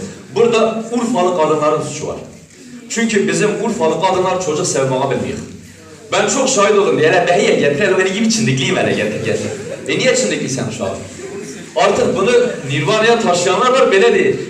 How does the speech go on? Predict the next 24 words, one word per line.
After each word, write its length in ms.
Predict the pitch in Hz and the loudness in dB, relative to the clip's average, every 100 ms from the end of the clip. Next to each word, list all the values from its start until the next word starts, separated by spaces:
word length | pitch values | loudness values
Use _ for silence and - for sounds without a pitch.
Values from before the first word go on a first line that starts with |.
| - | -4
"Hele 220 | 151 180 | 0 4
bir 120 | 196 | 4
Medine 380 | 196 220 - 135 | 4 2 2 2
getir, 340 | 139 143 202 | 2 2 2
ben 140 | 196 190 | 2 0
çindikliyim, 580 | - 156 151 190 180 | -2 -4 -2 0 0
aşağı 260 | 139 135 - | 0 2 2
dişlersin, 400 | - 170 165 208 | 2 0 0 0
sen 200 | 190 190 | 2 2
o 60 | 175 | 2
sene 300 | 190 175 156 | 2 0 2
telikten 320 | 147 - 139 | 0 0 0
ağzına 320 | 135 135 - | 0 0 0
vur 100 | 131 | 2
hele." 160 | 120 117 110 - - - - - - - - - - | 2 2 0 -2 -4 -4 -6 -6 -8 -10 -10 -10 -6
Ya 120 | 101 - | -2 0
böyle 180 | - | 0
çocuk 320 | - 180 - - | 0 0 0 0
mu 80 | |
sevdim? 340 | - - - - - - - - - - - - | 0 0 0 -2 -2 -2 -4 -8 -14 -14 -14 -6
Yani 200 | - 240 - - | -2 0 -2 0
zordur 280 | 208 208 - | 2 4 2
o 100 | - | 0
yüzden. 260 | - - | -2 -2